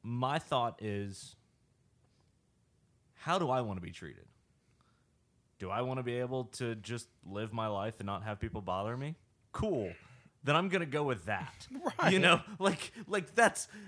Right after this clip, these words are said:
Speaker 1: and, and going, "Well, if I believe in this religion and other people don't believe in this religion, should I force them to believe in this religion?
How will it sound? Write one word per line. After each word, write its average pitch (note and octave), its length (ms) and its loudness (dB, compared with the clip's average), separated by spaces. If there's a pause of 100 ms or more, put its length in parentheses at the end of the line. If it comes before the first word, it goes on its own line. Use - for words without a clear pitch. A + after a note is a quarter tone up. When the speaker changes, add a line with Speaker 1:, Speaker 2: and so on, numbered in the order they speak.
Speaker 1:
and, G3 180 2
and F3 200 2
going, E3 340 4 (520)
"Well, F3 500 4 (1400)
if C3+ 180 -2
I G3 160 4
believe E3 640 0
in D3 120 0
this C3 220 -2
religion C3+ 720 -2
and C3 140 -4
other E3+ 220 2
people C3+ 260 -6
don't C#3+ 320 -2
believe A#2+ 300 -4
in G#2 100 -6
this G2+ 180 -8
religion, G#2 540 -8 (800)
should C3 240 -2
I G2 140 0
force G#2+ 360 -6
them D#3 180 -4
to F#3 60 -2
believe F3+ 280 -2
in F#3 80 -6
this F3+ 180 -8
religion? F#3 440 -8